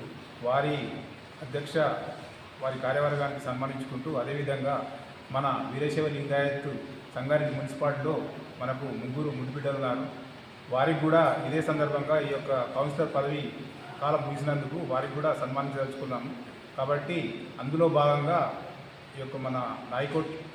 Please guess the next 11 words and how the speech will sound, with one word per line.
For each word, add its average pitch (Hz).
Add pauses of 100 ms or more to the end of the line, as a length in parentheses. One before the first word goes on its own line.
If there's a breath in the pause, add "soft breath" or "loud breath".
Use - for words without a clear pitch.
రమేష్ 147
గారు, 139 (440)
రామప్ప 143 (100)
గారు, 139 (360)
శ్రీదేవి, 147 (500)
మన 123
బత్తుల 135
శ్రీదేవి 139
గారు 127
ముగ్గురు 135
ఉన్నారు. 131